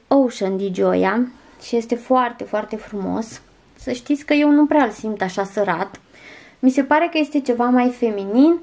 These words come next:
este mai fructat, simt, uh, în deschidere o combinație de aloe vera și, mm, castravete proaspăt tăiat.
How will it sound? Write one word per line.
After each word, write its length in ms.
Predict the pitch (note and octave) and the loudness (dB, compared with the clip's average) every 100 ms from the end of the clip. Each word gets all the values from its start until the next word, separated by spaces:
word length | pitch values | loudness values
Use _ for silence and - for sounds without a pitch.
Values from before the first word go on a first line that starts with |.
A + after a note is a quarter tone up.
| - - - _ | -8 -20 -20 _
este 320 | B3+ C4 B3+ | 0 2 2
mai 220 | A#3+ A#3+ A3+ | -2 -2 -2
fructat, 680 | A3+ G3+ - A3 A#3+ C#4 - - - | -6 -14 -2 2 2 0 -8 -20 -20
simt, 420 | - A#3+ B3 B3 | -10 -4 -2 0
uh, 380 | B3+ A#3+ A#3 A#3 | 2 2 2 2
în 260 | A3 A#3 A3+ | -2 -4 -2
deschidere 520 | A3 G#3+ - B3 A3+ | -2 -4 -4 0 0
o 60 | A3 | 0
combinație 760 | A3 G#3+ G#3 G3+ A#3 A3+ A3+ | -2 -6 -4 -4 -4 -2 -2
de 380 | G#3+ G#3+ A3+ A#3+ - - _ - | 0 0 0 -2 -6 -20 _ -8
aloe 420 | G3 G#3 G#3+ G3 | -4 -2 -2 -2
vera 340 | G3 A3 A3 G#3+ | -2 0 0 -2
și, 680 | G#3+ - G3+ G#3 G#3 G#3 G#3 - _ _ _ _ _ _ _ | -6 -10 -8 -8 -8 -10 -12 -18 _ _ _ _ _ _ _
mm, 340 | G3+ G3+ G3+ G3 | -10 -8 -8 -6
castravete 560 | G#3+ G#3 G#3 F#3+ G3+ A3 | -6 -6 -6 -6 -6 -6
proaspăt 460 | A3 G3+ - G3+ | -4 -6 -4 -6
tăiat. 460 | G3+ F#3+ F#3 A3 | -4 -2 -2 -4